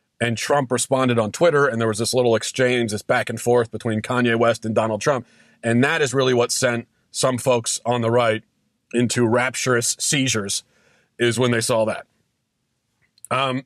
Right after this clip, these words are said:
and that's the only conservative thing he said, conservative thing, as far as I can tell. Uh, a-, and I'm not an expert on his tweets. I haven't read them very carefully.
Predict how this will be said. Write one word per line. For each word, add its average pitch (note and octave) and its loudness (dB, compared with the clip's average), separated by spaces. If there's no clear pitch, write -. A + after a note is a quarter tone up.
and D3 -2
that's A3 -2
the F3+ 0
only E3 2
conservative C3 0
thing B2 0
he A2 0
said, G2 0
conservative A2 0
thing, F2 -6
as B2 2
far C3+ 4
as A#2+ 0
I B2 2
can A2 -6
tell. A#2+ 2
Uh, B2 -2
a-, C#3 -4
and E3 2
I'm G3 0
not F#3 2
an D3+ 0
expert D3+ -2
on C#3 4
his B2 -4
tweets. C#3 -4
I A#2+ 2
haven't B2+ -2
read B2 2
them B2 -2
very A#2+ 2
carefully. B2 0